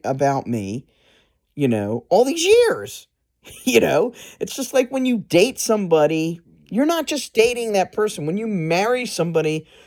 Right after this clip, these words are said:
you're not just marrying that person. You're marrying them and their family and their pets and, and their, their friends, you know. So do you fit in with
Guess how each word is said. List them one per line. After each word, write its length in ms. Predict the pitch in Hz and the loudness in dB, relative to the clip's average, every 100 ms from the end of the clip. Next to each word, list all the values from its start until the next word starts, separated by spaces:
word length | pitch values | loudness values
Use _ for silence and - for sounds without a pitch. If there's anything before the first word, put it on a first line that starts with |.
| _ | _
you're 160 | - 202 | -2 0
not 180 | 233 202 | 2 0
just 240 | 190 - | -2 -4
marrying 500 | 135 165 202 190 175 | -2 2 2 2 2
that 200 | 175 170 | 0 0
person. 500 | - 226 - 131 87 - - - _ | -2 -4 -2 -6 -6 -10 -20 -20 _
You're 380 | 127 156 262 285 | -4 -2 2 2
marrying 1040 | 214 170 196 247 233 180 165 151 151 147 165 | 4 4 4 4 2 2 2 2 0 -2 -6
them 800 | 127 120 139 190 165 208 240 233 _ _ _ _ _ | -8 0 2 2 0 -4 -4 -6 _ _ _ _ _
and 180 | 170 175 | 2 4
their 140 | 190 | 2
family 960 | 196 - - 170 160 151 156 170 214 226 _ _ - | 2 -8 -2 0 2 0 0 -2 -6 -12 _ _ 0
and 200 | 175 208 | 0 2
their 160 | 277 | -2
pets 760 | - - 165 147 - - - - _ _ _ _ _ - | -2 -10 -2 -2 0 -2 -4 -8 _ _ _ _ _ -2
and, 300 | 175 196 202 - | 0 0 -6 -2
and 280 | 196 214 | 0 2
their, 340 | 214 220 214 - | 2 2 0 -6
their 480 | - 180 190 180 165 - _ _ | -16 0 2 4 0 -6 _ _
friends, 680 | 190 151 135 196 220 - - | 2 2 0 -6 -8 -8 -10
you 140 | 208 185 | -6 2
know. 240 | 139 131 | 2 2
So 600 | - - 165 165 143 135 _ _ | -2 2 2 2 -6 -12 _ _
do 100 | 147 160 | -10 -8
you 220 | 170 208 | -6 -8
fit 560 | - - - 196 - - | -12 -14 0 4 4 2
in 480 | 165 175 226 269 254 _ _ _ _ _ _ - | -4 -2 -4 -10 -16 _ _ _ _ _ _ 0
with 240 | 160 160 | 2 2